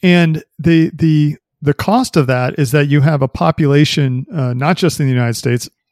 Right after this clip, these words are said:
ac-, again, across the globe, that is n-,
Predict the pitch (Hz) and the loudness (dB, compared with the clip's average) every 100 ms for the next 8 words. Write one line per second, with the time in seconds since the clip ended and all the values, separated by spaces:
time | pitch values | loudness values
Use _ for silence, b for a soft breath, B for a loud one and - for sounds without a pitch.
0 | - 139 170 143 143 - - 156 - 143 | -8 -4 -4 0 0 0 2 0 0 -6
1 | 143 147 151 123 117 - _ 151 143 139 | -2 2 4 4 0 -6 _ 0 2 4
2 | 131 120 - _ _ - - 175 | 2 0 -6 _ _ -16 -4 -2